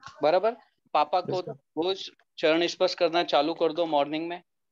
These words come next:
Speaker 1: पापा बोलेंगे, "भाई इतने दिन नहीं किया, ये इस-, कोई इशू नहीं है, कोई फर्क नहीं पड़ेगा", ठीक है ना?
Speaker 2: यस सर।
Speaker 1: और पैसे,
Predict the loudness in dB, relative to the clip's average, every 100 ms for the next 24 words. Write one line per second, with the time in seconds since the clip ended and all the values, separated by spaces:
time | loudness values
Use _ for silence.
0 | _ -2 0 2 2 0 0 0 -2 -2
1 | -2 -2 -4 -4 -4 0 2 2 -2 -8
2 | -6 0 0 0 -4 -4 -4 -6 -2 0
3 | 0 -2 -2 -2 -4 -4 -12 _ -4 -2
4 | -4 -6 _ _ _ _ _ _ _ _
5 | -16 -4 0 2 2 0 0 -4